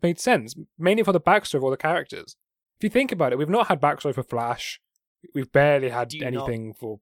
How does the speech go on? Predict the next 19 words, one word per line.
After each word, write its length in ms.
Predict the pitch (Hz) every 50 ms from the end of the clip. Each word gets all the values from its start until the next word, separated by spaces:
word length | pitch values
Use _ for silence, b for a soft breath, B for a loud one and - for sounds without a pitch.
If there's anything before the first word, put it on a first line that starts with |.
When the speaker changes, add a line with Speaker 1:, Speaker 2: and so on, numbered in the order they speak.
| _
Speaker 2:
think 240 | 117 117 123 135 127
Speaker 1:
Batman. 120 | 110 113 113 110 110
Speaker 2:
that 80 | 107
they 140 | 117 120 117
should 180 | 113 - - 113
have 140 | 110 - _
got 180 | 117 113 110 _ -
their 240 | 107 107 104 104 104
own 180 | 107 110 110
film 320 | - - 113 113 113 117 113
and 160 | 98 95 95
shouldn't 300 | - - 117 107 101 107
have 100 | 104 98
just 260 | _ 104 104 - -
been 180 | - 107 98 92
shoved 520 | - - - - - 120 110 104 - -
into 280 | 110 101 104 101 107 104
this 220 | 101 101 101 - -
one 280 | 110 107 107 107 107